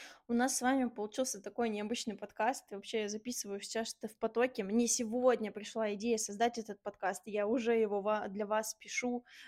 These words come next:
а, уже сегодня я его выложу. Мне хочется сказать вам одно.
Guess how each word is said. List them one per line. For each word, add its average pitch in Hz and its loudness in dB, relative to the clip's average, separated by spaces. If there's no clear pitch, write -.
а, 214 -2
уже 226 0
сегодня 220 0
я 208 0
его 208 -4
выложу. 233 -2
Мне 220 2
хочется - 0
сказать 220 -2
вам 214 6
одно. 220 0